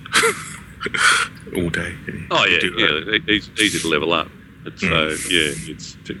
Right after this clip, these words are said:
Speaker 2: getting X P for that, yeah, probably, yeah, a bit ridiculous. I did actually, 'cause you can't,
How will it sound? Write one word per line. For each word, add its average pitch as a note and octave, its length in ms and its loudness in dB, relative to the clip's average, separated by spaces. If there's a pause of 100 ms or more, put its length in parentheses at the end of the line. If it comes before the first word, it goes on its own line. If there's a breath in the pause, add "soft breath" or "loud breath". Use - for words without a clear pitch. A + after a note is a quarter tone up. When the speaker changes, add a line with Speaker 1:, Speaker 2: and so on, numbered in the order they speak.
Speaker 2:
getting E2 280 0 (120)
X D#2+ 180 -6
P D#2 280 0
for - 180 -8
that, D#2 180 0 (320)
yeah, - 100 -8 (100)
probably, D#2+ 340 -2
yeah, D#2+ 160 2 (500 loud breath)
a - 40 -20
bit - 160 -6
ridiculous. - 540 -4 (540 loud breath)
I F#2+ 100 2
did A2 180 2
actually, F#2+ 300 -2
'cause G2 200 0
you A2 60 -2
can't, A2 280 2